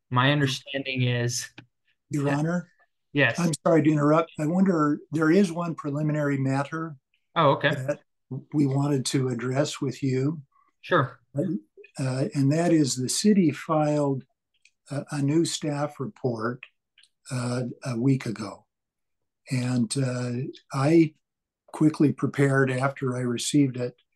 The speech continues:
Speaker 2: a response to that new staff report. Uh, and I sent that to noaa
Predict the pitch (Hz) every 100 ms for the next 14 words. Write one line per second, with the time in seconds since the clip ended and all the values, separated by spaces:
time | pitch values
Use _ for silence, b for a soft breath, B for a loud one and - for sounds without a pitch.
0 | _ _ _ _ - 127 123 120 - 143
1 | 131 139 - - 123 123 143 131 139 139
2 | - 135 135 - 123 - 127 143 180 -
3 | _ _ _ b b _ _ - 127 127
4 | 127 127 - 135 131 135 - - 170 175
5 | 135 135 147 - - 139 131 127 135 143
6 | 143 139 131